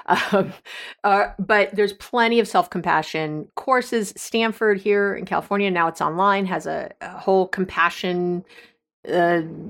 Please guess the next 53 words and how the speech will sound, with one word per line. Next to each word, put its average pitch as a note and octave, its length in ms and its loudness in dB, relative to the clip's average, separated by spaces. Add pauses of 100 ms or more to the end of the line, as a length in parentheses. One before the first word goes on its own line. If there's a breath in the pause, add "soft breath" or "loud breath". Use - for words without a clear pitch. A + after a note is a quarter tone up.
(120)
leg F#3+ 560 2
of E3+ 200 0
what F#3 180 2
they F3 120 2
do, F#3 260 2
and E3+ 100 -4
they E3 60 -4
have E3 160 -2
a D#3 60 -4
program. F3+ 560 2
It's - 160 -14
wonderful. E3+ 680 -2 (380 loud breath)
Uh, F3 240 4 (100)
I G3+ 60 4
mean, G#3+ 220 4
there's F#3+ 220 0
just A3 320 0
so F#3+ 180 0
many F#3 160 0
ways E3 300 -2
you D#3+ 60 -8
could - 160 -12
practice - 340 -2
compassion. D3 520 -6
So, F#3+ 380 0 (480 loud breath)
and A3 280 2 (140)
my, G#3 320 2
I G3+ 100 2
have G#3 160 4
a G3+ 40 0
loving F#3+ 280 0
kindness, F#3+ 640 -2
uh, A#3 460 4
meditation B3 920 -2
that's - 540 0
free. G3+ 280 2
I'll F3+ 160 4
link F3 200 -4
to F#3+ 100 -4
that F3 180 4
in E3+ 40 -10
the D#3+ 60 -6
show E3+ 240 0
notes. A3 280 0
You F3 60 -6
could - 120 -2
also D#3+ 240 0
find E3+ 280 -2
it E3 60 -4
on D#3 160 2
YouTube A#3 540 -2
on E3+ 160 2
my, D3+ 240 -6